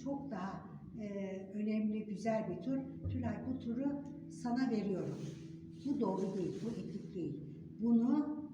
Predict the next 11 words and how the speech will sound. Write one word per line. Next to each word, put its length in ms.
yapmayacağım, 760
asla 360
yapmayacağım. 540
Kim 260
olursa 400
olsun, 480
isterse 880
benim 420
en 220
yakınım 540
olsun 640